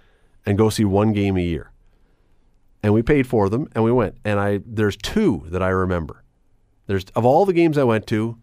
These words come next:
actually there's three. One was with the Philadelphia Flyers 'cause Bernie Parent was my hero. I saw that one as a kid. I was there when Rick Vaive got his fiftieth goal, became the first Leafs to do it against the Blues. But the other one I remember was nineteen eighty-two, January sixteen, nineteen eighty-two. Wayne Gretzky and the Edmonton Oilers came in,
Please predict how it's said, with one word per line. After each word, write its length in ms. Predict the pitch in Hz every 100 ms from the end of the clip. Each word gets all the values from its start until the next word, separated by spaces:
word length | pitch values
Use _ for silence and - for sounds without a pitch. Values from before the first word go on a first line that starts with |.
| -
actually 240 | 117 110
there's 120 | 101
three. 240 | - 98 76
One 200 | 92 120
was 140 | 113
with 140 | 110
the 60 | 104
Philadelphia 440 | 113 107 104 101
Flyers 360 | 95 95 92 98
'cause 120 | 92
Bernie 280 | 82 95 95
Parent 340 | 92 95 87 90
was 160 | 85
my 100 | 87
hero. 300 | 82 85 80
I 40 | 87
saw 200 | - 92
that 160 | 87
one 160 | 80 87
as 80 | 82
a 60 |
kid. 260 | 85 80 80 - - - - - -
I 100 | 104
was 120 | 101
there 160 | 110 117
when 320 | 107 101 98
Rick 200 | 117 127
Vaive 420 | 110 104 113 113
got 160 | 107 98
his 100 | -
fiftieth 420 | 120 - 123 123
goal, 200 | 92 92
became 240 | 101 101
the 80 | 95
first 280 | - 104 104
Leafs 200 | 101 -
to 100 | 95
do 140 | 92
it 80 | 92
against 260 | 95 95 -
the 60 |
Blues. 340 | 90 87 80 82
But 180 | -
the 140 | - 110
other 220 | 127 131
one 180 | 151 135
I 60 | 127
remember 560 | 131 120 95 87 98 - _ _ _ _ _ _ -
was 200 | 101 101
nineteen 340 | 110 127 135 139
eighty-two, 220 | 131 113
January 420 | 101 123 147 135
sixteen, 540 | 131 131 - - 117 107
nineteen 420 | 101 120 123 113
eighty-two. 560 | 107 107 110 110 98 95
Wayne 280 | 95 104 113
Gretzky 480 | 104 101 - 110 104
and 120 | 95
the 100 | 92
Edmonton 380 | 104 120 117 113
Oilers 340 | 101 95 90
came 300 | - 90 87
in, 260 | 85 98